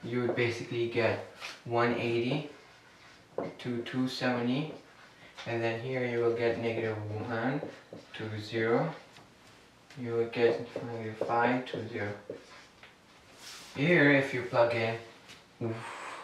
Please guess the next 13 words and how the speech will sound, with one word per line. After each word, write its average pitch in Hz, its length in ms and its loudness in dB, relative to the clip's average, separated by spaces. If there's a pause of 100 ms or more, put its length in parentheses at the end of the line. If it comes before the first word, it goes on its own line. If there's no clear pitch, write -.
(540)
let's 120 260 0
say 117 320 4
one 113 340 0
fifty 120 840 -2 (400)
to 113 80 -2
one 107 340 0 (100)
eighty, 143 640 2 (920)
okay, 117 260 0
you 104 80 -4
would 110 180 -4
get 110 180 0 (140)
four 117 200 8
fifty 127 520 -2